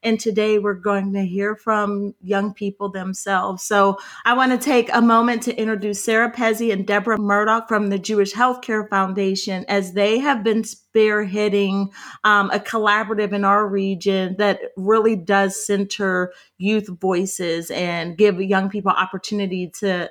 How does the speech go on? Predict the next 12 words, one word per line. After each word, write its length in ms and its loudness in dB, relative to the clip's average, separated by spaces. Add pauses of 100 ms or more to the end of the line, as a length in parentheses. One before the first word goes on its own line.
to 220 -4
advocate. 640 -2
So 400 4 (420)
I 100 4
want 180 2
to 120 -2
take 120 -2
a 60 0
moment 340 2
and 100 -4
just 220 -6
pause 680 2